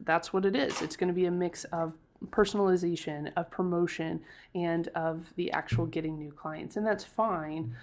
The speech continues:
um, but again, knowing what percentage of our content needs to be promotional, what percentage of it do we want to be just cute puppy pictures, um, kind of making sure that you hit all those things in a week. Okay, well,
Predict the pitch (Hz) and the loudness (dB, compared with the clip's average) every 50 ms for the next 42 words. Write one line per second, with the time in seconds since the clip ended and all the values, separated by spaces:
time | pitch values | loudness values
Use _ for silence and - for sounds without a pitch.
0 | - - - - 175 170 165 160 160 156 156 156 - 170 156 - - 165 160 180 | -16 -14 -6 -2 0 2 2 4 2 0 2 4 4 4 4 2 0 -2 0 0
1 | 170 165 165 160 160 160 - - 214 - - 190 202 196 196 196 190 175 170 170 | 2 2 2 0 -2 -4 -6 -8 -6 -2 2 4 6 8 8 8 6 6 4 4
2 | 180 196 196 - - 226 226 277 294 302 240 180 175 170 170 165 160 - 180 165 | 4 4 4 4 2 0 2 4 6 6 6 6 4 4 4 2 2 2 2 0
3 | 160 160 - - - 175 180 175 175 - - - 180 208 208 202 - 185 165 160 | 2 0 -2 -2 -2 0 -2 -2 -4 -4 -6 -4 -4 -2 -4 -4 -2 -4 -4 -4
4 | 151 - - - 170 160 165 175 - - - 196 - - 233 240 233 220 175 165 | -4 -8 -8 -6 -6 -2 -2 -2 -2 0 -2 -2 0 0 0 0 2 2 0 0
5 | 165 156 165 156 - 185 175 170 175 175 180 180 175 - 185 170 175 170 165 180 | 0 -2 -2 -2 -2 -2 0 0 2 2 0 0 -2 -4 -6 -6 -6 -6 -4 -6
6 | 165 - - - 185 - - 165 165 - 151 147 - - - - - - - - | -6 -6 -8 -8 -8 -8 -8 -8 -10 -10 -12 -14 -14 -14 -12 -10 -8 -6 -6 -6
7 | - - - - - - - - - - 175 170 165 160 160 - - - 202 202 | -8 -12 -20 -20 -20 -20 -20 -20 -12 -8 -6 -4 -4 -4 -6 -6 -6 -4 -2 0
8 | 202 190 185 180 180 208 190 185 - - 180 180 175 170 - 180 175 - - 202 | 2 2 2 2 2 0 -2 -2 -2 -2 -2 0 0 0 -2 -2 -4 -4 -2 0
9 | 196 196 185 185 175 175 170 165 165 - - 170 156 156 160 151 - - - 175 | 2 4 4 4 4 2 -2 -2 -2 -4 -4 -4 -2 -4 -4 -6 -8 -10 -8 -6
10 | 175 175 160 160 190 190 - - - - 180 - - 170 160 170 170 170 170 175 | -4 -2 -2 -2 -2 -2 -2 -4 -6 -10 -10 -8 -6 -4 -2 0 2 2 2 2
11 | 175 - | 2 -2